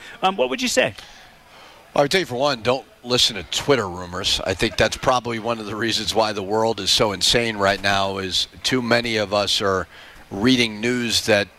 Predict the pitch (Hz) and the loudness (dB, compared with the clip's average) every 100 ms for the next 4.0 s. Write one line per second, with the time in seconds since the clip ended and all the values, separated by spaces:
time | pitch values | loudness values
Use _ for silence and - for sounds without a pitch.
0 | - 117 110 127 120 120 110 101 110 120 | -8 -2 0 0 0 -2 -4 -4 -2 -2
1 | 107 110 - - 175 165 131 113 110 107 | -2 -4 -4 -2 2 2 4 2 0 0
2 | 107 107 104 101 101 104 123 131 98 - | 2 2 0 -4 -6 -4 0 0 2 2
3 | 120 120 - 98 92 95 - - 131 117 | 2 0 -4 -12 -10 -10 -6 0 2 2